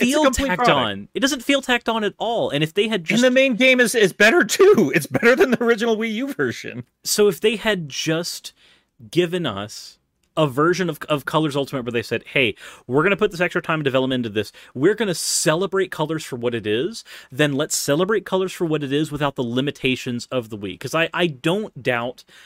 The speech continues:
Speaker 2: that there could have been a conversation at some point about the problem with the Wii handling larger hub worlds, despite the fact that anybody that thinks that would have actually been an issue for the Wii, uh, is wrong, 'cause we've had large hub worlds on weaker consoles, so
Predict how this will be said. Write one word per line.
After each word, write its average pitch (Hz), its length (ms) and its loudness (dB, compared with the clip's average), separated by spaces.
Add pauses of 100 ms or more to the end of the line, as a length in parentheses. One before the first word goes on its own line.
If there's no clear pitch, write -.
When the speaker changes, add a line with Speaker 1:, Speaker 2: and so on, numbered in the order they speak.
(180)
Speaker 2:
that 139 160 -2
there 131 120 2
could 147 200 0
have 131 60 -6
been 135 100 -4
a 127 40 -4
conversation 123 600 -4
at - 60 -10
some 117 160 -6
point 113 240 -4
about 104 180 -4
the 107 80 -10
problem 113 420 -2
with 113 140 -6
the 113 80 -6
Wii 104 300 -8
handling 101 560 -6 (760)
larger 143 560 2
hub 131 240 0
worlds, 156 540 0
despite 127 360 -4
the - 60 -18
fact 123 280 -4
that 120 120 -4
anybody 120 280 -2
that 110 140 -12
thinks 120 260 -6
that 113 180 -6
would 113 80 -2
have 107 80 -4
actually 113 320 -4
been 113 100 0
an 117 80 0
issue 117 200 -6
for - 100 -12
the 113 80 -6
Wii, 120 240 0 (360)
uh, 101 320 -4
is 104 320 -12
wrong, 120 360 0
'cause - 200 -10
we've 95 140 -8
had 107 220 -4
large 107 240 -2
hub 104 180 -6
worlds 110 240 -2
on 101 200 -10
weaker 107 260 -8
consoles, 120 480 -4
so 92 320 -8